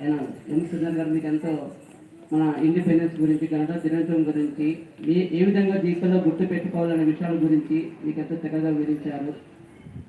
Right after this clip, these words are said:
అదేవిధంగా ఇప్పుడు మా ఇంకో వ్యక్తి గంధాల వ్యక్తి అని గాలుడి గారు రాలేకపోయారు.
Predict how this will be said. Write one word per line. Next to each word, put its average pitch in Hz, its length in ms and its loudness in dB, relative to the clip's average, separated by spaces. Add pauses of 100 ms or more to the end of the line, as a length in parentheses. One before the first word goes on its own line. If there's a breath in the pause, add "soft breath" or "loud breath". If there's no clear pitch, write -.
అదేవిధంగా 185 440 2
ఇప్పుడు 170 260 2
మా 160 320 0 (140)
ఇంకో 165 160 2
వ్యక్తి 175 420 0
గంధాల 165 340 0
వ్యక్తి 160 240 -2
అని 160 140 0
గాలుడి 156 320 0
గారు 160 140 -2
రాలేకపోయారు. 147 800 -6